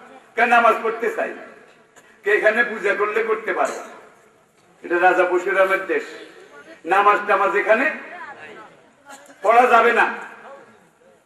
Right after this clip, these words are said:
একবারে মুসল্লাটা উঠাইয়া টুটাইয়া বাস করে আমার ব্যাগের মধ্যে ঢুকেছে। দারোয়ানরা খুশি যে যা কইছে পাগল থামছে। এটারে এইভাবে ঢুকাইয়া কোরআনটারে লটকাইয়া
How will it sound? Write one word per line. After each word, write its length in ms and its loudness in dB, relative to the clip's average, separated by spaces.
একবারে 360 -8
মুসল্লাটা 560 -4
উঠাইয়া 380 -4
টুটাইয়া 460 -2
বাস 200 -2
করে 220 -2
আমার 180 -4
ব্যাগের 260 -4
মধ্যে 300 -8
ঢুকেছে। 460 -10
দারোয়ানরা 500 4
খুশি 320 -6
যে 100 -4
যা 280 4
কইছে 360 0
পাগল 280 4
থামছে। 380 -2
এটারে 320 4
এইভাবে 340 4
ঢুকাইয়া 400 2
কোরআনটারে 540 -2
লটকাইয়া 500 -2